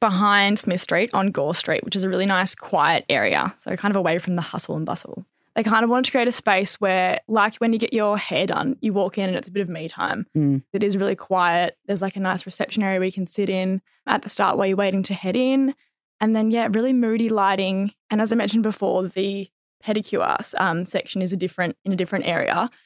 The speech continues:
Speaker 1: And they've got, like, beautiful leather reclining chairs where you can literally, like, lay back to the point, um, in them.
Speaker 2: Fully
Speaker 1: You
Speaker 2: lie
Speaker 1: can fully
Speaker 2: down?
Speaker 1: recline. You
Speaker 2: Did
Speaker 1: could
Speaker 2: you?
Speaker 1: ta-, you could take a nap. No, I didn't get a pedicure. I got a manicure when I was in.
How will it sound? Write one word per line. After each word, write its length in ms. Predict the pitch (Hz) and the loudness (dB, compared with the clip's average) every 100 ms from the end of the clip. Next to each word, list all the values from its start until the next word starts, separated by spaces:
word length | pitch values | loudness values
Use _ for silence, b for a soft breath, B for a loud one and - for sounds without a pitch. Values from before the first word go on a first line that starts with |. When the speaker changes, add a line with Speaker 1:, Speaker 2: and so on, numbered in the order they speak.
| b b _ - | b b _ 0
Speaker 1:
And 120 | 220 | 0
they've 120 | 208 | 0
got, 180 | 196 - | -2 -2
like, 180 | 196 175 | -2 -2
beautiful 440 | 208 196 208 190 | -4 -2 -2 -2
leather 400 | 185 175 180 180 170 | 0 0 0 -2 -4
reclining 440 | 190 - 175 185 | -8 -4 -4 -6
chairs 460 | - 220 214 214 196 | -4 0 0 0 0
where 100 | 196 | 0
you 60 | |
can 160 | 214 196 | 0 0
literally, 320 | 190 - 185 | -2 -2 -2
like, 160 | 175 190 | -2 -2
lay 240 | 185 190 | 0 2
back 320 | 180 - _ _ _ - | 0 -4 _ _ _ -8
to 80 | |
the 80 | 196 | -6
point, 320 | 175 185 175 - | -4 -2 -4 -2
um, 260 | - - - - | -2 -2 -4 -4
in 160 | 185 | 0
them. 320 | 175 143 262 - _ _ | 0 0 0 -2 _ _
Speaker 2:
Fully 500 | - 196 180 165 156 | 0 4 6 6 4
Speaker 1:
You 60 | 143 | 6
Speaker 2:
lie 140 | 151 151 | 6 6
Speaker 1:
can 100 | 156 | 4
fully 40 | 147 | 4
Speaker 2:
down? 140 | 180 | 4
Speaker 1:
recline. 360 | 240 160 - - _ - | 4 2 0 -6 _ -2
You 140 | 220 | 2
Speaker 2:
Did 80 | 202 | 4
Speaker 1:
could 80 | 196 | 6
Speaker 2:
you? 200 | 185 277 | 6 4
Speaker 1:
ta-, 60 | 247 | 0
you 100 | 247 | 0
could 100 | 254 | 2
take 160 | 285 294 | 2 2
a 40 | |
nap. 200 | 240 - | 4 4
No, 140 | 214 | 2
I 260 | 214 - 247 | 4 4 4
didn't 300 | 240 277 349 | 2 2 2
get 140 | 294 | 2
a 60 | 285 | 0
pedicure. 380 | 254 220 214 214 | 0 -2 0 0
I 240 | 208 220 | 0 0
got 160 | 220 226 | 0 0
a 40 | |
manicure 400 | 233 190 196 208 | 0 0 -2 -4
when 100 | 196 | -2
I 100 | 190 | 0
was 120 | 196 | 0
in. 280 | 185 - 269 | -2 0 -2